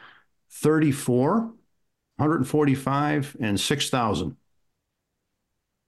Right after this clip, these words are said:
So thirty-four, that is the number of episodes we've had since I started this podcast last September, September of twenty twenty-two.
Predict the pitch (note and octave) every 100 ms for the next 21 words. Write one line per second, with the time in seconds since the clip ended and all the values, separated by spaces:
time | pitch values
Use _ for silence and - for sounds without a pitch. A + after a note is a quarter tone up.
0 | _ - - - F3+ E3+ - D3+ G2 E2
1 | - B2+ D3+ C#3 A#2 A#2+ B2 G2 A2+ G2+
2 | - F#2 F#2 - G2 F2+ G2 F#2 F2 -
3 | F#2 F2 - A2 F#2+ F#2 F2+ - B2 A2
4 | G2 - G#2 F#2+ F#2+ G2 G2 - G2+ -
5 | - C3+ - - - - _ _ _ -
6 | - G#2+ G2 F#2 G2+ F#2+ - - F#2+ -
7 | F#2+ E2+